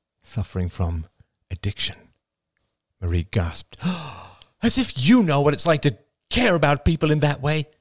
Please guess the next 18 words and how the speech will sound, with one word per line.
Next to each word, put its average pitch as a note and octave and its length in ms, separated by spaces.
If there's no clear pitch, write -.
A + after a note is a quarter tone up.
You A3+ 120
have C3+ 80
no C#3+ 100
children, A#3+ 460
no F#3 140
wife." A#3+ 400
"Maybe G#2 720
I'm E2 320
scared F2+ 720
of F2+ 180
being E2+ 440
manipulated, F2 1000
Mom." D2+ 480
"Like A#2+ 280
your G#2+ 140
father?" F3+ 640
she - 180
sneered. F#2 360